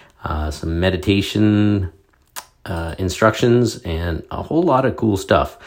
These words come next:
Uh, it's well over a dozen videos on there now and adding new stuff every week. So check it out. It's on Patreon, and just put in a search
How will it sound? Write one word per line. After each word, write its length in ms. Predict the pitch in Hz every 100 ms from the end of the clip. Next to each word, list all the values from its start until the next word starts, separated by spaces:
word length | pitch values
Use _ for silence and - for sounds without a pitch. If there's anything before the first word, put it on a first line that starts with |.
| - - - -
Uh, 220 | 90 92
it's 160 | 87 -
well 160 | 120 139
over 260 | 110 107
a 60 | 82
dozen 420 | 78 98 104 90
videos 420 | 85 92 82 80
on 120 | 78
there 160 | 76 80
now 260 | 80 82 90
and 260 | 78 76 -
adding 460 | 82 85 85 85 82
new 320 | 92 87 87
stuff 320 | 82 - 85 95
every 180 | 80
week. 380 | 80 90 120 - - - - -
So 280 | 95 98
check 280 | 92 - 156
it 80 | 170
out. 340 | 113 131 - -
It's 180 | - -
on 280 | 87 117
Patreon, 960 | 127 - 135 - 98 85 85 85 139 - _ _ _ -
and 240 | 82 80
just 300 | 80 76 -
put 140 | - 80
in 120 | 110
a 40 | 123
search 500 | - 78 78 -